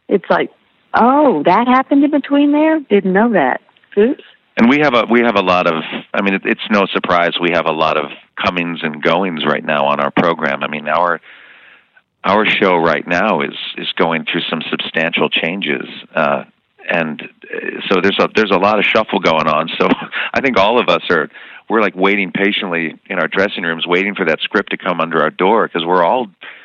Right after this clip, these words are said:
Speaker 2: we're all very interested in hearing about what's going to happen. I mean, we're all, we all kinda find out the way the fans do, in a sense. We just, uh,
Speaker 1: Yeah.
Speaker 2: we open up that little piece of green paper and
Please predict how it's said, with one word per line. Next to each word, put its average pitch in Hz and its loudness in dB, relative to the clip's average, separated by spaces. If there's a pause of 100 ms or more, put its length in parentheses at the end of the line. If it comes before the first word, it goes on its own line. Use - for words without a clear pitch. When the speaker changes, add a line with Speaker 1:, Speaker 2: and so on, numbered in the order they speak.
(380)
Speaker 2:
we're 107 0
all 107 2
very 82 0
interested 82 -8
in 78 -6
hearing 85 -4
about 76 -4
what's 78 -12
going 80 -4
to 73 -6
happen. 82 -6 (160)
I - -14
mean, 80 -12
we're 82 0
all, 82 0
we 92 -2
all 101 2
kinda 87 -4
find 90 -2
out 90 0
the 92 -2
way 92 2
the - -2
fans 98 -4
do, 73 0
in 76 -4
a 73 -10 (160)
sense. 87 -4 (880)
We - -8
just, - -12
uh, 80 0 (100)
Speaker 1:
Yeah. 196 -12 (240)
Speaker 2:
we 95 -2
open 98 0
up 92 0
that 87 0
little 98 2 (460)
piece 104 -2
of 95 -6
green 98 -2
paper 104 0
and 85 -4